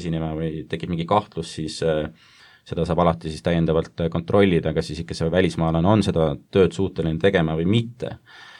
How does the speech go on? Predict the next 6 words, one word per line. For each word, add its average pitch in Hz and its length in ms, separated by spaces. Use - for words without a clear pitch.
Ja 90 260
noh, 95 120
kui 101 120
lihtsalt 98 360
vaadata 101 380
ka, 110 100